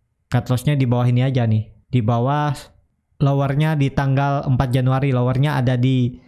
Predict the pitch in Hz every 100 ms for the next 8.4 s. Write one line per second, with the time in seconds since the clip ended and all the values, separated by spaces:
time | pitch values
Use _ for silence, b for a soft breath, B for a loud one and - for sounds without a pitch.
0 | B - 156 151 131 - 131 120 123 165
1 | 190 - - _ _ _ _ _ _ -
2 | 117 127 123 147 131 135 127 139 147 147
3 | 127 127 131 127 117 131 135 120 110 143
4 | 156 127 127 - 123 120 - 123 113 143
5 | 143 135 - 127 127 127 - 120 117 120
6 | 156 160 127 123 120 123 123 117 185 180
7 | - - _ - 120 113 110 127 120 120
8 | 170 196 190 -